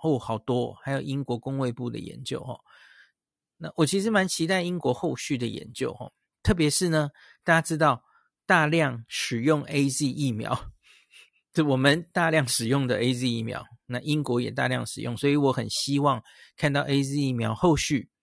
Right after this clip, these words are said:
特别是对 Delta 的效果。当然之前英国工卫部很早已经发表过嘛，那我，我也跟大家分享过吼，基本上就是一剂啊，原来的结论是这样的，一剂的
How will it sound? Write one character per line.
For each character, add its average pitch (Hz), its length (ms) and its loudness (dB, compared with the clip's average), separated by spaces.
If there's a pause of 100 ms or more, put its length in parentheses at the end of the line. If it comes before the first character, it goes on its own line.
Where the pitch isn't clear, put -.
(420)
特 156 160 0
别 123 180 0
是 139 140 -4
对 139 160 2
Delta 127 500 0
的 113 80 -6
效 127 260 0
果。 - 220 -14 (280)
当 202 120 2
然 165 120 0
之 196 160 2
前 156 220 0
英 165 140 0
国 147 120 2
工 147 200 0
卫 143 120 2
部 139 140 0
很 127 220 -2
早 110 200 0
已 104 80 -6
经 139 220 -2
发 143 180 4
表 131 220 -4
过 131 240 2
嘛， 107 160 -10 (220)
那 127 360 -6 (160)
我， 123 180 -8
我 135 180 -2
也 123 100 0
跟 131 220 -4
大 135 80 2
家 131 240 -2 (500)
分 139 200 -2
享 113 260 -4
过 110 200 -2
吼， - 200 -10 (240)
基 147 100 0
本 135 160 -2
上 135 160 -2
就 135 80 0
是 127 400 -2 (320)
一 147 160 0
剂 147 340 0
啊， - 120 -6 (640)
原 156 260 2
来 147 140 2
的 143 80 -2
结 127 200 0
论 131 180 -2
是 120 100 -8
这 117 100 -6
样 - 140 -6
的， - 140 -20
一 139 200 -4
剂 196 280 -2
的 123 340 -2